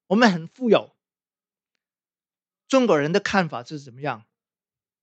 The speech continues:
是我们有盈余的，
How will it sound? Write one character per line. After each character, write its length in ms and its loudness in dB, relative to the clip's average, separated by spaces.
是 440 -4
我 140 -2
们 300 0
有 240 -4
盈 500 -4
余 180 -8
的， 280 0